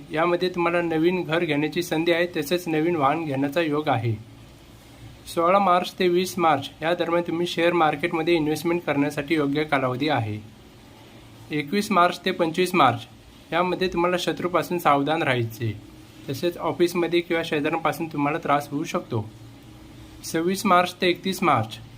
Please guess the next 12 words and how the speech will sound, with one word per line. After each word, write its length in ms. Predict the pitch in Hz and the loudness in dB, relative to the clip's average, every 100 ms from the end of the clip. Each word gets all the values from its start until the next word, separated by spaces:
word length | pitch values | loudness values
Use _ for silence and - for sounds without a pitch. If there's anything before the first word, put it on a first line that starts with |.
| - - | -16 -4
या 100 | 165 | -2
दरम्यान 320 | 175 160 175 | 0 0 0
तुमचा 300 | 180 170 170 | -2 -2 2
विवाहाचा 500 | 175 156 156 160 160 | 2 2 2 2 2
योग 260 | 175 156 160 | 2 2 4
आहे, 260 | 135 113 104 - - - - - - | 4 2 -2 -8 -20 -20 -20 -20 -10
तसेच 340 | 160 151 190 190 - - - | -6 -2 -2 -4 -12 -20 -6
संततीसाठी 880 | - 175 175 180 190 180 165 165 175 180 175 | 0 0 0 0 0 0 0 2 0 0 0
व 60 | |
आयव्हीएफ 460 | 165 156 156 175 175 | 2 2 4 2 2
ट्रीटमेंट 380 | 165 143 165 175 | -4 -2 -2 -2
करण्यासाठी 580 | 160 156 160 151 - | -2 -2 -2 -4 -2